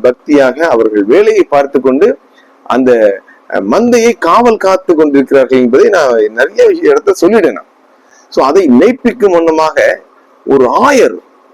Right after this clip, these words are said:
ஒரு சி எஸ் ஐ ஆயர், அஹ், நடு வீதியில் இறங்கி நின்று ஒரு, ஒரு, ஒரு அனாயிண்டிங்கோட ஒரு, ஒரு பெரிய சபையை, ஒரு, ஒரு மந்தையை ஆவிக்குள்ள வழி நடத்தின காட்சியை நான் இன்றைக்கு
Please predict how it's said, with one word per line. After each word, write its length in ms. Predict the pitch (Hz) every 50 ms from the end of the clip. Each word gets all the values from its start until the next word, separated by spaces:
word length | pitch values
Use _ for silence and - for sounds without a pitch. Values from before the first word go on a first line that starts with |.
| _ _ _ -
ஒரு 200 | 131 156 165 160
சி 300 | - - - - 220 285
எஸ் 240 | 311 277 - - 208
ஐ 80 | 175
ஆயர், 380 | 160 147 151 156 147 123 104 - _ _ _ _ _ _ _ _ _ _ _ -
அஹ், 180 | - 101 101 98
நடு 720 | 101 110 123 139 165 165 - 277 269 254 202 151 135 120 117 113
வீதியில் 540 | 127 196 254 269 247 247 226 202 170 147 135
இறங்கி 420 | 135 147 - 202 226 240 226 226 175
நின்று 580 | 160 180 190 160 - 117 147 190 466 - - - _ _ _ _ _ _ _ _ - -
ஒரு, 300 | 107 120 131 123 120 117
ஒரு, 280 | 113 110 107 101 92 - _ _ _ _
ஒரு 180 | - 98 98 95
அனாயிண்டிங்கோட 840 | 113 131 170 214 247 269 269 254 220 - 233 208 208 214 220 202 151 110 131 180 - - _ _ _ _ _ _ _
ஒரு, 220 | - 127 127 123 123
ஒரு 160 | 123 113 - -
பெரிய 300 | 180 208 247 262 262 208
சபையை, 680 | - - - - - 156 151 185 240 254 220 160 113 92 85
ஒரு, 300 | 127 156 151 139 123 113
ஒரு 160 | 123 123 113 107 113
மந்தையை 560 | 131 156 208 247 277 302 285 233 143 101 - - _ _ _ _ _ _ _ _ _ _ _ _ _ _ _ _ - - - -
ஆவிக்குள்ள 480 | - 262 285 262 - - - 220 202 170
வழி 200 | 143 147 175 196
நடத்தின 460 | 196 190 175 170 - - 156 143 123
காட்சியை 520 | - 165 196 226 220 - - - 202 226 214
நான் 140 | 190 180
இன்றைக்கு 300 | 165 147 147 139 131 131